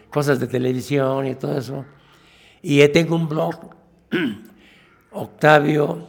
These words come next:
Acosta Blogspot.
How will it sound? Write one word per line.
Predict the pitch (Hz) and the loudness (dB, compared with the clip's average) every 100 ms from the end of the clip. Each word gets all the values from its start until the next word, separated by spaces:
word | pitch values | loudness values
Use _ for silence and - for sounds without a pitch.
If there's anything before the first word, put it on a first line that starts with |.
| - | -14
Acosta | 117 - 139 147 - 147 - - - _ _ - | -12 -4 -4 -4 -6 -6 -6 -16 -20 _ _ -8
Blogspot. | 120 123 135 127 - _ _ _ - - - | 0 0 0 -6 -20 _ _ _ -14 -14 -14